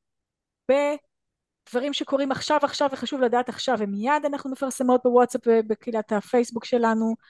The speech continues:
ואנחנו גם תמיד מזמינות שם למיטאפ החודשי, שבו כמו עכשיו אנחנו מסכמות את כל חדשות הדיגיטל ואז גם פותחות לדיון, שהוא חלק מעניין, הדיון לא נכלל בהקלטה ובפודקאסט,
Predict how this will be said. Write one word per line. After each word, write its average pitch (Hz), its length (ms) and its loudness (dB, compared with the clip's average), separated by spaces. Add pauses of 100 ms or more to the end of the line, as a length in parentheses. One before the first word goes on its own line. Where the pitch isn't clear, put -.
(520)
ואנחנו 220 400 0
גם 226 280 6
תמיד 226 280 2
מזמינות 208 520 -2
שם 214 280 0 (280)
למיטאפ 202 1080 -2
החודשי, 214 480 0
שבו 220 320 2
כמו 226 220 0
עכשיו 220 320 0
אנחנו 208 180 -6
מסכמות 240 360 4
את 233 80 0
כל 233 160 6
חדשות 226 260 2
הדיגיטל 220 480 0
ואז 208 300 -2
גם 202 240 2
פותחות - 480 -6
לדיון, 208 580 0 (680)
שהוא 208 220 -10
חלק 214 340 -12
מעניין, 233 460 -4
הדיון 202 320 -6
לא 220 120 -2
נכלל 233 320 -4
בהקלטה 208 380 -8 (1800)
ובפודקאסט, 214 600 -2